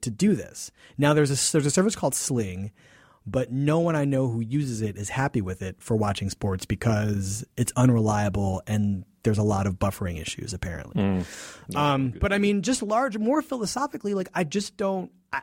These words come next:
Speaker 1: I don't know. I re-, I object to this model. I object to it because it's such a price gouge, and the, the, the more people who break up with these cable companies, the more,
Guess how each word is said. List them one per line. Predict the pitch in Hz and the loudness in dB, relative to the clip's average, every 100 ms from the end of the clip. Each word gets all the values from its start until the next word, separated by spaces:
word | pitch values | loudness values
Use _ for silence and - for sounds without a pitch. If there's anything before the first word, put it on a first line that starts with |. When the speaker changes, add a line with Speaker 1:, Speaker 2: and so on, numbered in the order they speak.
| - | -2
Speaker 1:
I | 156 | 0
don't | 160 196 190 | 2 0 0
know. | 165 165 156 151 147 139 _ - | 2 4 4 4 0 -6 _ 0
I | 147 | 2
re-, | 160 160 135 127 143 | 2 0 0 -2 2
I | |
object | 170 147 123 107 180 - | 4 2 0 2 0 2
to | 165 | -2
this | 143 131 | 0 0
model. | 127 131 - - - | 0 -2 -6 -12 -4
I | 127 | -2
object | 120 110 117 160 160 | -2 -2 2 2 2
to | 160 | 0
it | 131 - | 0 -2
because | 123 131 120 | -2 -2 -2
it's | 104 | -4
such | - 147 | 0 0
a | 147 | 0
price | - 127 127 | -2 -2 -2
gouge, | - 104 104 101 - - - - | -4 -4 -4 -6 -10 -18 -20 -8
and | 127 131 123 | 2 4 4
the, | 123 104 - | 2 -2 0
the, | 135 | 0
the | 110 107 127 | 0 2 4
more | 135 170 | 6 4
people | - 160 143 | 2 0 0
who | 117 | -2
break | 113 123 113 | 0 0 2
up | 139 127 | 2 0
with | 120 | -6
these | - | -2
cable | 175 175 | 0 0
companies, | - 127 104 113 101 - | 0 -2 -2 -2 -2 -2
the | 117 | -2
more, | 123 127 123 120 117 | 0 0 0 2 0